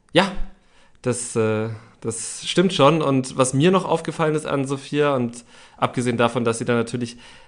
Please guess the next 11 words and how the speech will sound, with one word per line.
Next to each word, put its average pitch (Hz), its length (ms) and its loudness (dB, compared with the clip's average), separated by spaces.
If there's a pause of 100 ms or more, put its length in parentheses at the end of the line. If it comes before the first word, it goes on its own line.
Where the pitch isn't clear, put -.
alle 123 380 2 (440)
drei 123 340 2
Minuten 147 560 0
einen 120 560 2 (120)
Handjob-Witz 151 640 -2
machen 143 340 0
musste, 165 440 0 (280)
war 220 260 6
tatsächlich, 165 460 0
dass, - 380 2
äh, 120 560 0